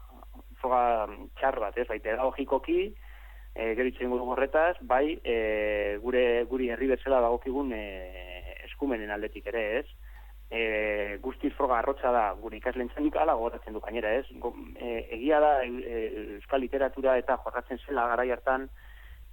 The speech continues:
e, baina, mm, edukiak oro har oso arrotzak egite zitzaizkigun, ez? Eduki asko,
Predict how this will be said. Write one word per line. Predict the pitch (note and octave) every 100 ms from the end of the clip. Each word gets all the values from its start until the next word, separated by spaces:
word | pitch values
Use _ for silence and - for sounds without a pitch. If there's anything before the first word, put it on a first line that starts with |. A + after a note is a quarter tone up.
| -
e, | A2+ A2+ A2+ A#2 A2+ A2+ A2+ A2 A2+ - D3 - - -
baina, | C#3 D3+ D#3+ - - - -
mm, | - - C#3+ C3 C3 B2+ B2+ B2+ C3+
edukiak | F3 - F3 F3
oro | D3 D3+
har | D#3 D3+
oso | D3+ C3+
arrotzak | A#2+ - A2
egite | A2+ A2+
zitzaizkigun, | G#2+ - A2+ G#2+ G#2 A#2
ez? | - A#2+
Eduki | C3 C3
asko, | B2 - G2+